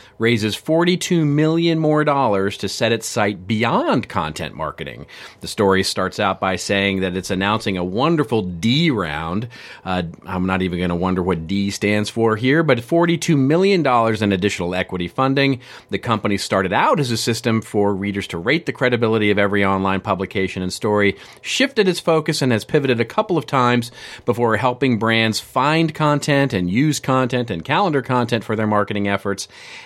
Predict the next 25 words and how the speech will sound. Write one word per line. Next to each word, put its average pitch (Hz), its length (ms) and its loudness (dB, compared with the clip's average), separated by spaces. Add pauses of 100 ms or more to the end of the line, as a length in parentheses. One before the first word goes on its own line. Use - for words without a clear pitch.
and 120 240 2
now 107 580 0 (400)
says 117 520 0
that 104 120 0
it's 104 120 -4
going 110 200 2
to - 100 -8
start 104 240 2
expanding 139 840 0
that, 69 340 -8 (720)
which 123 240 2
is 120 160 2
going 123 240 2
to 120 100 -6
become, 117 560 0
as, 104 480 -2
uh, 101 240 0
they've 113 280 0
described 107 480 0
it, 104 120 -4
a 92 120 -4
SaaS 170 420 -4
platform 135 640 0
plus 151 420 -2
marketplace 107 720 0